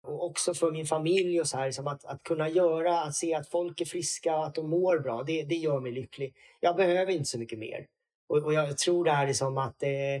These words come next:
jag tror också, liksom, att något som gör mig lycklig, det är att jag vet att jag kan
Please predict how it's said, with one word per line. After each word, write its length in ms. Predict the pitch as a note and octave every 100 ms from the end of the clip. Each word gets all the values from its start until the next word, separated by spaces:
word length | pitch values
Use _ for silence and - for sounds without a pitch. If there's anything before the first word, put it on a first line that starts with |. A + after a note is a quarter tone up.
| - - - _
jag 140 | - D3+
tror 140 | F#3
också, 220 | E3+ -
liksom, 260 | F3 D3 C#3
att 180 | C3 -
något 220 | F3+ -
som 120 | F#3+
gör 120 | E3+
mig 120 | C#3+ C#3+
lycklig, 420 | D3+ - C3 B2+
det 200 | D#3 F3
är 40 |
att 140 | D#3+ C#3+
jag 420 | C#3 C3+ C3+ B2+ - - B2+
vet 400 | G3 A3 F#3+ -
att 120 | B2
jag 180 | D3 A#2+
kan 280 | - B2+ A#2+